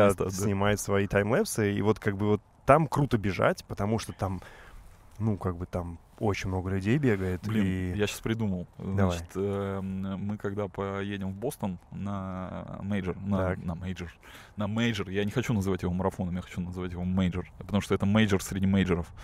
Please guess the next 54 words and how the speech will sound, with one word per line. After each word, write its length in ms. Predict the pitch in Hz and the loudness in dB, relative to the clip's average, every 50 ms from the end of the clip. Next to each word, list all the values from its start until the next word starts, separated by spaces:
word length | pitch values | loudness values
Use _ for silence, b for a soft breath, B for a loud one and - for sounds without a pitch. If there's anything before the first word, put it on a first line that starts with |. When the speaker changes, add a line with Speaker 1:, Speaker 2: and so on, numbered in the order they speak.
| B B B | B B B
Speaker 2:
Так. 200 | 101 92 98 - B B B B B B B B | 2 2 2 0 B B B B B B B B
Speaker 1:
Вот, 320 | - 120 120 110 98 - - | 2 4 4 4 4 2 2
эм, 640 | 113 113 110 113 117 113 110 110 110 107 104 107 104 104 107 | 2 4 4 4 4 4 2 0 -2 -2 -2 -2 0 0 0
у 40 | 104 107 | 0 2
меня 160 | 113 120 117 | 2 2 4
будет 240 | 123 147 135 - 113 | 6 6 4 4 4
оказия, 420 | - - 110 98 98 98 98 98 | 4 4 4 4 4 2 0 0
э, 280 | 98 98 90 98 98 95 | 0 0 0 0 0 0
побывать, 400 | - 98 98 101 104 101 92 - - - - | 0 0 2 2 2 2 2 0 -4 -4 -2
э, 240 | 95 98 101 98 98 | -2 -2 0 0 0
опять 160 | 98 - - - | 0 0 0 0
снова 140 | - 113 101 | 0 0 0
в 60 | 92 | 0
Нью-Йорке. 440 | 101 98 101 117 147 180 - 113 107 - - | 0 2 2 2 2 0 -2 -6 -6 -4 0
Speaker 2:
Так. 200 | - 104 98 98 | 4 4 4 4
Speaker 1:
Вот, 220 | 104 101 98 - - | 4 0 -2 -4 -4
и 60 | 98 | -2
я 120 | 101 104 | -2 0
думаю, 220 | 110 117 120 117 107 | 0 0 0 0 -2
что 600 | - - - 107 104 104 104 104 104 101 101 101 95 90 | -4 -4 0 0 2 4 4 4 4 4 2 2 0 0
имеет 340 | 78 87 104 110 117 107 98 | -2 0 0 0 0 0 -2
смысл 360 | - - 123 127 - - - | -2 -4 -4 -4 -4 -6 -8
снять, 480 | - - 113 110 113 110 101 95 - - | -6 -2 0 2 2 2 2 0 -4 -4
м, 240 | 98 98 - - 101 - | -4 -4 -4 -4 -2 -2
у 60 | 113 | 0
меня 180 | 110 117 127 127 | 2 2 4 4
есть 260 | 120 117 107 - - | 4 4 4 4 4
один 220 | 110 117 131 127 | 4 4 4 4
из 60 | 113 - | 4 4
самых 340 | - 147 131 123 110 - | 6 6 6 6 4 2
любимых 320 | 104 101 104 107 98 90 - | 2 0 2 0 0 2 4
роликов 400 | 117 127 135 131 - 92 - 92 | 4 4 4 2 0 -2 -2 -2
у 20 | |
Кейси 300 | - - 113 104 - - | -2 -2 -2 -2 -2 -2
Нейстата, 800 | 95 98 98 98 95 95 98 101 98 98 - 123 135 147 - 110 | -2 -2 -2 -2 -2 -2 -2 -2 -2 -2 -2 -2 -2 0 0 2
это 360 | 98 95 95 98 95 - 107 | 2 2 2 0 0 -2 -4
где 160 | 98 95 101 | -2 -2 -2
он 80 | 98 98 | 0 0
рассказывает 460 | 98 98 - - 113 110 107 101 90 | 0 -2 0 0 0 0 0 -2 -2
про 120 | - 101 92 | 0 0 0
то, 120 | - 113 107 | 2 0 -2
как 200 | - 98 - 98 | -2 -2 -4 -6
он 60 | 92 | -4
стал 200 | - - 95 95 | 0 0 0 2
бегать, 300 | 101 104 95 90 87 - | 2 0 -2 -2 -4 -6
как 160 | - 90 - | -6 -4 -2
раз 160 | 95 92 - | -4 -4 -4
как 180 | - 87 - - | -4 -6 -6 -6
он 60 | 90 | -6
стал, 600 | - - 95 95 90 87 87 87 85 90 - 85 82 | -4 -2 -2 -2 -2 -4 -6 -6 -8 -8 -8 -8 -8
э, 60 | 87 | -6
марафонцем, 640 | 85 95 101 98 - - 95 87 - - 80 82 82 | -2 0 0 0 0 -2 -4 -4 -6 -8 -8 -8 -6
и 160 | 87 90 90 | -6 -6 -6
вот, 160 | 95 87 - | -6 -8 -8